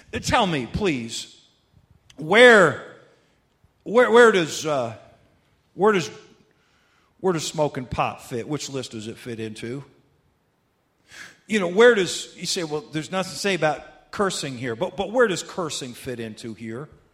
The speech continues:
Well, it doesn't say anything about, you can name all the things you want to. There were a lot of, lot of methods of sinning that weren't even created yet. But it's clear what list they fit on. So these lists help us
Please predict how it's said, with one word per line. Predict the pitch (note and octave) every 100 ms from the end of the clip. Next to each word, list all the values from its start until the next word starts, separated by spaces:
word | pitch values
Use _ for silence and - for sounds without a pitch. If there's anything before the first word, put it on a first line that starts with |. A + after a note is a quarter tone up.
| _ _ _ _ _ - -
Well, | B3
it | A3+
doesn't | C4 A3
say | - A#3
anything | G#3 G3+
about, | G3 G3+
you | A#3+
can | D#4+
name | A#3+ A3+ G#3+ G3 -
all | G#3 A3+ A3
the |
things | A3 G3+ E3+
you |
want | F#3+ G3+ A3 G#3+
to. | C3 G2+
There | C#3
were | G3 -
a |
lot | G#3+ F#3+ F3+
of, | D#3 - - _
lot | F3 A#3+ D#4+
of | B3+ E3+
methods | G#3+ D4+ D#4 G#3
of | F#3+
sinning | - D#4 D4 A#3
that | G3+ F#3+
weren't | A#3 C4
even | C4 B3+ A#3
created | G3 C4+ C#4 C#4 A#3 E3
yet. | E3 B2+ A2 - - _ _ _ _ _ _ _ _ _ _ _ -
But | A#3+ -
it's | G3+ G#3
clear | - D#4+ C#4
what | A3 A3+
list | G#3 C4 -
they | F#3+ D#3+
fit | - F3+
on. | D3+ C3 G#2 - - _ _ _ _ _ _ - -
So | D#4+ A#3+ D#3
these | D#4+ G4 A#3+
lists | E4 F#4 C4+ A3
help | A#3 C4+ -
us | D#3+ F3+ - - -